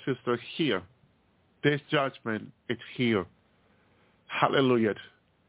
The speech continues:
We're gonna feel it this year. Our state will be without power this year. Our country,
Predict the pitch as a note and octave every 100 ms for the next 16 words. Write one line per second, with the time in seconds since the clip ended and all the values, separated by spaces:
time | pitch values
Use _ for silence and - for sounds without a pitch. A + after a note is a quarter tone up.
0 | _ _ A#2+ D#3 E3 D3 C#3 C3 - F3
1 | C#3+ G2+ B2 G#2 - A#2+ A2 E2 _ _
2 | _ _ _ _ _ _ _ _ B2+ C#3+
3 | D#3 - - E3+ D3 D3 D#3 C#3+ C#3 C#3+
4 | C#3 - B2 C3+ A#2+ F2+ - _ _ _
5 | - A2 A2+ - - G#2+ E2+ - _ A2
6 | - D#3+ E3 C#3+ A2+ F#2